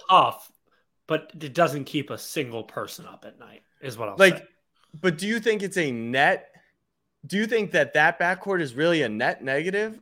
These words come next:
Speaker 2: against most backcourts in the league? You know what I mean? Like,
Speaker 1: I'll tell you, I'll go through the league right now and I'll tell you.
Speaker 2: Oh, it's a top three backcourt in the league.
Speaker 1: Okay, it's not even a
Speaker 2: It
Speaker 1: top
Speaker 2: is,
Speaker 1: three
Speaker 2: it
Speaker 1: backcourt
Speaker 2: is.
Speaker 1: in the East.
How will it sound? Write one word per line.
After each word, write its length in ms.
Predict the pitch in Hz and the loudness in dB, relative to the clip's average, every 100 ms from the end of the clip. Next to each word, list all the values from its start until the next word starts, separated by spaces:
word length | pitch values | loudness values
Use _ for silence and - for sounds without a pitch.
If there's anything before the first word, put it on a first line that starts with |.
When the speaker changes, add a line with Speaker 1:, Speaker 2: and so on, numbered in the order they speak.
| - | -8
Speaker 2:
against 380 | 139 143 135 135 | -4 -2 -4 -2
most 300 | 139 170 - | -2 -2 -2
backcourts 520 | 143 151 165 156 151 | -2 -2 -6 -8 -8
in 80 | 127 | -10
the 100 | 107 | -8
league? 380 | 113 180 226 - _ - | -6 -6 -10 -16 _ 2
You 80 | 220 | 8
know 100 | 285 | 10
what 140 | 240 | 10
I 60 | 151 | 6
mean? 440 | 123 139 175 180 _ _ | 0 -2 -4 -10 _ _
Like, 280 | 190 185 - _ _ _ _ _ _ _ _ _ _ _ _ _ _ _ _ 131 - | 4 4 0 _ _ _ _ _ _ _ _ _ _ _ _ _ _ _ _ -20 -4
Speaker 1:
I'll 120 | 170 | -2
tell 200 | 175 240 | 6 8
you, 120 | 226 | 8
I'll 100 | 175 | 6
go 160 | 165 208 | 4 2
through 120 | 214 | 2
the 60 | 220 | 0
league 160 | 202 165 | 0 2
right 240 | 160 165 | 0 0
now 180 | 147 131 | 2 2
and 80 | 127 | 0
I'll 80 | |
tell 200 | 123 143 | -4 -2
you. 160 | 131 127 | 0 8
Speaker 2:
Oh, 80 | 214 | 8
it's 120 | 208 | 8
a 100 | 294 | 2
top 320 | 233 196 180 | 8 8 8
three 180 | 165 139 | 2 0
backcourt 500 | 123 123 120 113 98 | 4 4 2 -6 -8
in 80 | 90 | -10
the 100 | 95 | -12
league. 260 | 92 80 - _ | -12 -14 -18 _
Speaker 1:
Okay, 400 | 127 107 - - 107 | -18 -18 -20 -20 -18
it's 140 | - | -12
not 120 | 147 | -10
even 180 | 110 104 | -10 0
a 40 | |
Speaker 2:
It 40 | 220 | 4
Speaker 1:
top 140 | 294 | 6
Speaker 2:
is, 120 | 147 - | 6 0
Speaker 1:
three 140 | 123 | -4
Speaker 2:
it 60 | 233 | -4
Speaker 1:
backcourt 240 | 220 110 | -4 -8
Speaker 2:
is. 80 | 104 | -14
Speaker 1:
in 60 | |
the 180 | 98 107 | -14 -12
East. 360 | 151 - - | -12 -14 -20